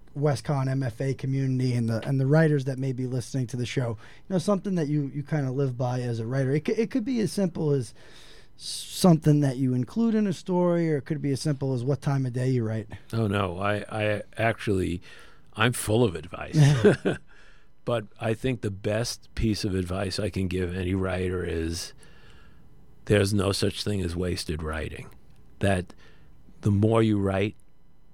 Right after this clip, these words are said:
Speaker 2: the better you'll get. And it's the way to get better is to keep doing it and not to hold,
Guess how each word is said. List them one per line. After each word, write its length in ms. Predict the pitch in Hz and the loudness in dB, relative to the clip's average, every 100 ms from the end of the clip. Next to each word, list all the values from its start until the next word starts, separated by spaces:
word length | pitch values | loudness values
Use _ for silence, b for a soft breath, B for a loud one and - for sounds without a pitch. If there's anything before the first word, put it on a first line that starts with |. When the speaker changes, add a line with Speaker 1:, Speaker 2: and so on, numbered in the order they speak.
| - - | -20 -8
Speaker 2:
the 100 | 95 | -6
better 320 | 90 95 92 | -2 0 2
you'll 240 | 92 90 | 0 0
get. 340 | 92 110 113 - - | 0 0 0 -6 -6
And 200 | 95 92 | -2 -2
it's 200 | 90 - - | -4 -12 -6
the 240 | 117 120 | 2 4
way 280 | 113 104 107 | 4 4 2
to 100 | 98 | 0
get 320 | 95 101 - | -4 -8 -8
better 420 | 101 98 82 - - - | -6 -6 -6 -12 -18 -12
is 140 | - 92 | -8 -6
to 100 | - | -6
keep 360 | - - 95 - | -4 -2 -2 0
doing 340 | 110 117 95 | 0 0 -2
it 180 | 80 - - - - | -6 -12 -18 -16 -4
and 200 | 95 92 | -2 2
not 240 | 101 107 | 2 2
to 120 | 101 | -2
hold, 460 | 87 98 98 95 | -2 0 0 0